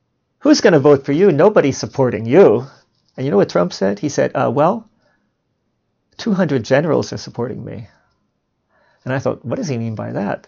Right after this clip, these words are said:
Practically everybody's thinking, "What does he mean by that?" I didn't know these things that I just told you before. Two hundred generals.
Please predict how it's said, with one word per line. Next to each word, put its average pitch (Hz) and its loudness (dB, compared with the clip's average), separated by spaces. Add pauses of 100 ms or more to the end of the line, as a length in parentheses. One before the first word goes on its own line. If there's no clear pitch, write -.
Practically 226 4
everybody's 262 8
thinking, 156 0
"What 208 2
does 190 4
he 160 0
mean 196 -4
by 147 -6
that?" - -12
I 165 2
didn't 208 0
know 185 4
these 165 0
things 139 -4
that 123 0
I 120 0
just 117 -8
told 147 0
you - -8
before. - -12 (3000)
Two - -4
hundred 143 -4
generals. - -8